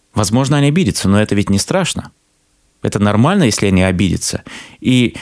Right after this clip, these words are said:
из нашей жизни действительно должны уйти те, кто мешает нам развиваться. На их место обязательно придут те,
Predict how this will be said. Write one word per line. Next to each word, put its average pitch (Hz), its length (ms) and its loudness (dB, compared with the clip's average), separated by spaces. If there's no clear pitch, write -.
из 113 160 -2
нашей 131 260 0
жизни 143 320 2
действительно 151 480 0
должны 113 280 0
уйти 110 360 2
те, 139 240 -2
кто 139 200 -2
мешает 123 360 0
нам 117 160 2
развиваться. 101 640 0
На 104 160 4
их 113 160 0
место 117 320 2
обязательно 101 460 2
придут 104 260 0
те, 127 320 -2